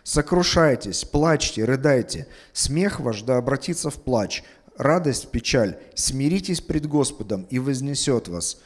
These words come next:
И этот отрывок начинается со слов "покоритесь Богу, противостаньте дьяволу". Но очень часто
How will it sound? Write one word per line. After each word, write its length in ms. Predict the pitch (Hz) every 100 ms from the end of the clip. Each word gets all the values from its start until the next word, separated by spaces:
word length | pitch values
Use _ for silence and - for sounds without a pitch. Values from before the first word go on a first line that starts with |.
| - - - - - _ -
И 400 | 135 139 143 - - -
этот 420 | 175 208 214 208
отрывок 760 | 190 208 208 202 185 - - - - -
начинается 1160 | 143 147 - 170 180 180 175 160 156 147 143 143 - -
со 180 | -
слов 360 | 147 160 156 -
"покоритесь 640 | 143 - 160 165 165 143
Богу, 360 | 131 160 190 175
противостаньте 840 | 151 131 - 131 127 156 147 143
дьяволу". 540 | 139 131 127 120 113 113
Но 140 | 135
очень 280 | 185 185 185
часто 580 | 180 170 160 160 139